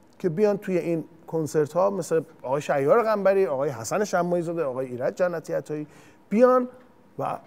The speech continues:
توی این کنسرت ها شرکت داشته باشن و یه گروه، ام، مجهز فیلمبرداری داشته باشیم که، ام،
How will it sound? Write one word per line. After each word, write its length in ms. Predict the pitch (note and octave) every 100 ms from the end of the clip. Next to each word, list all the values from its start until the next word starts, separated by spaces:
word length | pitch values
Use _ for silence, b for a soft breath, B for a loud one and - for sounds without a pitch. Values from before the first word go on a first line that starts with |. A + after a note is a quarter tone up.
| - -
توی 120 | G#3
این 100 | G3+
کنسرت 420 | - D#3+ C#3+ C#3+
ها 60 | E3+
شرکت 500 | - D3+ C#3 G#3 C4+
داشته 300 | A3 G#3 F#3
باشن 420 | E3 D#3 D#3+ D3
و 40 | D3+
یه 160 | G3+
گروه، 500 | E3+ D#3 G3+ F#3 F3 - - b b b b b b _
ام، 320 | C3 A#2+ A#2 A#2 - _ _ _ _ _ - C#3+
مجهز 640 | F3 D3+ F3+ D3 D#3 A3
فیلمبرداری 800 | A3+ G3+ F#3 E3+ D#3+ D3+ D#3 E3+
داشته 380 | D3+ C#3+ - F#3+
باشیم 380 | F3 - E3 D#3 b b b b b b - - - -
که، 200 | D3+ C3+ - -
ام، 300 | C3+ B2+